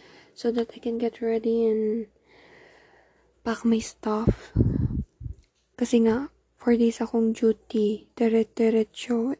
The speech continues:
and I'll be staying in the hospital.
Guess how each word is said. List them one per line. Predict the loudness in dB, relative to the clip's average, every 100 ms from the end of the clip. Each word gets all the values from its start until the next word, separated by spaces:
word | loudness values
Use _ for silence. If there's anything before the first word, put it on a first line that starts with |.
| -2
and | 2 4 4 0 -6 -20 -20 -20 -20 -20 _ -6
I'll | -2 0
be | -4
staying | -8 -4 0 2 0
in | -2
the | -2
hospital. | -6 -8 -12 -2 0 0